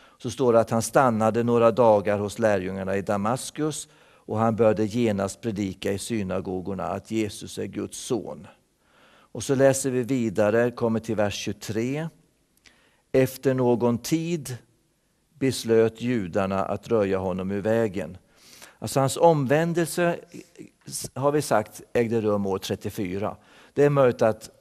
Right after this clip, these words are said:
man kan räkna på lite olika sätt, för vi vet ju inte exakt vilket år Jesus dog, eller, eh, vi får gissa där lite grann, va? Men, men år trettiofyra är, är ri-, rätt så rimligt.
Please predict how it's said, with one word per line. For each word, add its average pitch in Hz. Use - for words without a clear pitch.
man 117
kan 113
räkna 104
på 107
lite 101
olika 95
sätt, 92
för 120
vi 127
vet 117
ju 110
inte 101
exakt -
vilket 110
år 104
Jesus 101
dog, 95
eller, 95
eh, 90
vi 107
får 123
gissa 123
där 101
lite 98
grann, 92
va? 92
Men, 127
men 135
år 165
trettiofyra 143
är, 110
är 117
ri-, 110
rätt 104
så 107
rimligt. 98